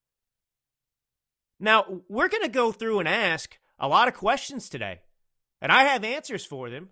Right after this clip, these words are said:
fortunately for you. But the media isn't asking any of these questions, by the way. They're busy, they're busy, com-, c-, you know, constructing this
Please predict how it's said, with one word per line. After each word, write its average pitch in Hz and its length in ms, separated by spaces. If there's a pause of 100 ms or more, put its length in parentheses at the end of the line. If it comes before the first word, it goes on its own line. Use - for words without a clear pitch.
(140)
fortunately 156 580
for 123 160
you. 123 360 (1900)
But 208 240 (2000)
the 226 120
media 262 380
isn't 185 160
asking 180 400
any 202 100
of 147 40
these 131 160
questions, 117 400
by 113 180
the 104 80
way. 95 260
They're 220 220
busy, 214 640 (600)
they're 254 180
busy, 233 340
com-, 180 260 (220)
c-, 208 160
you 190 100
know, 160 180 (760)
constructing 190 840
this 147 280